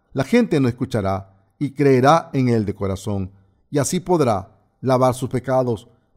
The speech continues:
Jesucristo nos ha dado la verdadera remisión de los pecados a los que creemos en esta verdad de corazón. Sobre todo,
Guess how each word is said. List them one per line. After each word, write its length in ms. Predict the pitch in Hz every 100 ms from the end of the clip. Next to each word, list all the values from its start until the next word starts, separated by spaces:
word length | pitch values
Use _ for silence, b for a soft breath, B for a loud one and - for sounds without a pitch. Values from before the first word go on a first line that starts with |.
| _ _
Jesucristo 540 | 143 151 147 143 143
nos 240 | 139 131 -
ha 100 | 127
dado 340 | 135 127 120
la 100 | 120
verdadera 440 | 117 117 113 120
remisión 540 | 110 113 113 - 123 120
de 80 | 113
los 100 | 104
pecados 540 | 113 117 117 117 - _ _ _
a 80 | 139
los 140 | 131
que 140 | 151 120
creemos 460 | 131 151 185 160
en 120 | 113
esta 220 | 104 101 98
verdad 420 | 98 92 92 90 _ _ _
de 120 | 120
corazón. 580 | 113 101 92 95 85 85 _ _ _ _ _ _ _ _
Sobre 320 | - 226 226
todo, 460 | - 104 92 90